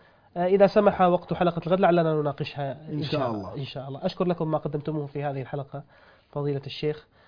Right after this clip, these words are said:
Speaker 2: شكرا
Speaker 1: ونسعد
Speaker 2: لكم.
Speaker 1: لعلنا غدا بلقائكم في حلقة عن فتنة الفقر بإذن الله
Speaker 2: إن
Speaker 1: وح-،
Speaker 2: شاء الله.
Speaker 1: وقدرته. وفي الختام:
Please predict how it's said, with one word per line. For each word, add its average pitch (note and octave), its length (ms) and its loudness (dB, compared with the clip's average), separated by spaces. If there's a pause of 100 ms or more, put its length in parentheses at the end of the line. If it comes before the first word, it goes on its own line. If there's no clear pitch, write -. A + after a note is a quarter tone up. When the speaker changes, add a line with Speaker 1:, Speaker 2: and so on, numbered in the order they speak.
(120)
Speaker 2:
شكرا D3+ 280 0
Speaker 1:
ونسعد D#3+ 340 -2
Speaker 2:
لكم. D#3 140 2
Speaker 1:
لعلنا D3+ 220 0
غدا D#3+ 340 0 (160)
بلقائكم D3+ 580 2
في C#3 160 -6
حلقة D3+ 440 -2
عن C#3+ 380 -6 (120)
فتنة D3+ 300 -6
الفقر D#3 340 -6
بإذن C#3+ 340 -6
الله C3 260 -6
Speaker 2:
إن C#3 100 -6
Speaker 1:
وح-، B2 140 -6
Speaker 2:
شاء F#2 280 -10
الله. C#2 120 -14
Speaker 1:
وقدرته. C#3+ 560 -12 (1200)
وفي A3+ 180 8
الختام: E3 440 2